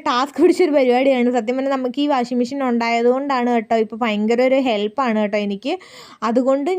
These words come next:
ഞാൻ ദാണ്ടെ, ഏ, എന്താ, എനിക്ക് വലിയ പണിയില്ല. ആ, പിന്നെ ചില തുണികൾ കൈ കൊണ്ട് കഴുകേണ്ടി വരും. ചിലതെന്ന് വെച്ചാൽ നല്ല കറയുള്ള തുണികളോ അങ്ങനെയുള്ള തുണികളൊക്കെ ആണെങ്കിൽ കൈ കൊണ്ടൊക്കെ കഴുകേണ്ടി വരും. പക്ഷേ എനിക്ക് കൈ കൊണ്ട് കഴുകാനുള്ള തുണികൾ വളരെ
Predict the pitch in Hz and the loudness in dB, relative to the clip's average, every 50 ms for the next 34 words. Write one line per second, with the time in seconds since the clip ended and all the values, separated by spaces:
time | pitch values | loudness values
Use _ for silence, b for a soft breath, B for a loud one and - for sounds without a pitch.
0 | 349 294 269 277 294 285 277 269 262 277 277 269 254 - - - - 240 247 247 | -2 -2 -2 -2 -2 -4 -4 -2 -2 -2 -2 -2 -4 -6 -4 0 2 2 4 4
1 | 247 240 240 240 240 233 226 196 233 247 262 247 - 339 330 311 254 269 269 311 | 4 2 2 2 2 2 2 2 0 0 -2 -2 -4 -2 -2 0 0 0 0 0
2 | 302 - 285 247 240 269 311 311 262 208 202 202 214 262 - b b b b b | 0 0 -2 -2 -2 -2 -4 -4 -4 -2 -2 -2 -2 -4 -6 b b b b b
3 | b b b 214 220 214 - 277 302 339 - 359 330 359 440 466 427 359 330 302 | b b b -6 -4 -4 -4 -4 -4 -4 -2 -2 0 2 2 2 2 2 0 -2
4 | 294 294 294 294 285 254 240 233 233 240 240 233 220 214 214 214 214 208 196 196 | -2 -2 -2 0 -2 0 0 0 0 0 0 0 0 0 0 0 2 0 0 -2
5 | 208 220 - 233 196 190 196 208 226 233 233 - 277 262 262 254 254 262 269 - | -2 -2 -2 -2 0 0 0 -2 -2 -4 -2 -2 -2 -2 -2 -2 -2 -2 -2 -4
6 | - _ 294 277 269 285 294 285 269 262 262 269 269 269 254 247 240 247 254 262 | -4 _ -4 -2 0 0 0 0 0 0 0 0 0 0 0 0 2 2 2 0
7 | 254 254 269 285 320 320 330 320 320 311 320 311 311 311 302 302 - 294 277 269 | 0 -2 -4 -6 -4 -4 -2 -2 -2 -2 -2 -2 -2 -4 -4 -4 -4 -4 -4 -2
8 | 262 247 247 247 247 311 - B B B B B B B - 277 277 277 285 277 | -2 -2 -2 -2 -4 -4 -6 B B B B B B B -2 -2 -2 -2 -2 -2
9 | 277 269 269 269 247 262 262 247 254 254 240 214 226 247 240 247 247 240 - 294 | -2 -2 0 0 0 0 0 0 0 0 -2 -2 -2 -4 -4 -4 -4 -2 -2 -2
10 | 262 240 247 294 339 320 294 262 269 269 285 269 254 247 247 254 254 247 240 254 | -2 -2 -2 -2 0 0 0 0 0 0 0 2 2 0 0 -2 -2 0 -2 -2
11 | 247 - 277 254 240 226 226 247 269 269 - 247 233 233 240 247 294 | -2 -2 -2 0 0 0 0 -2 -4 -4 -2 -2 0 2 2 2 0